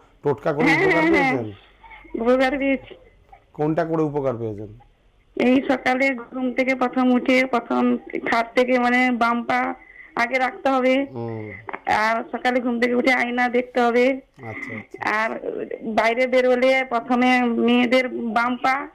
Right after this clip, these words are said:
Speaker 2: ছেলেদের ডান পা।
Speaker 1: বাহ, এগুলো সব উপকার পেয়েছেন তো?
Speaker 2: হ্যাঁ, হ্যাঁ। বাস্তু দোষ থাকলে সেই কাঁচের গ্লাসে লেবু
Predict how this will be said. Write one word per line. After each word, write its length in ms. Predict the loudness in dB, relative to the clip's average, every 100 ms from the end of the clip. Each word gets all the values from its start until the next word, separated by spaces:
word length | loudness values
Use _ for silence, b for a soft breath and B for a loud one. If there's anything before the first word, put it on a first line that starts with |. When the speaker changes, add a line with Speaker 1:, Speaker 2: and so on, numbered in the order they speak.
| -4
Speaker 2:
ছেলেদের 400 | 0 0 0 0
ডান 240 | 0 -2
পা। 320 | 0 0 -2 -8 _ -18
Speaker 1:
বাহ, 420 | -14 -8 -4 -2
এগুলো 200 | -2 -2
সব 100 | -2
উপকার 320 | -2 0 0
পেয়েছেন 360 | 2 0 0 -2
তো? 380 | 0 0 -2 -6 _ -2
Speaker 2:
হ্যাঁ, 280 | 0 2 2
হ্যাঁ। 280 | 2 0 -2 -8 B B B
বাস্তু 380 | 0 0 -2 -6
দোষ 200 | -6 -6 -2
থাকলে 320 | -2 0 -2
সেই 220 | 0 0
কাঁচের 360 | 0 0 0 0
গ্লাসে 380 | 0 -2 0 0
লেবু 480 | 2 0 2 0